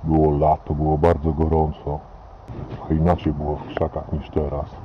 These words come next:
Zieleń bujna. Miałem dwanaście lat. To był schyłek komuny. Nie było wtedy takich pięknych opakowań jak teraz. Często teraz opakowania są dużo ciekawsze niż ich zawartość.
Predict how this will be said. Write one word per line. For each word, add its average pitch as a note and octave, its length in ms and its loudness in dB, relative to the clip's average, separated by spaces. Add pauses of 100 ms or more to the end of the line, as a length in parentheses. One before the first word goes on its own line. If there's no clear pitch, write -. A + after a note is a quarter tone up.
(440)
Zieleń D#2 440 2
bujna. D2 480 -4 (640)
Miałem D2+ 180 0
dwanaście D2+ 500 -6
lat. D2+ 300 -6 (720)
To D#2 80 -2
był D#2 280 0 (300)
schyłek E2+ 400 0
komuny. D#2 500 -2 (1160)
Nie E2+ 100 4
było F2 200 6
wtedy D#2 380 -4 (560)
takich D2+ 280 -6
pięknych E2 420 0
opakowań D#2 500 -2
jak D#2 160 -2
teraz. D2+ 400 2 (840)
Często E2 340 2
teraz D#2+ 260 -2
opakowania D#2 500 -2
są D2+ 300 -6 (480)
dużo D2+ 280 -4
ciekawsze D#2 580 -4
niż D2+ 480 -8 (200)
ich D2+ 160 -6
zawartość. D#2 800 -4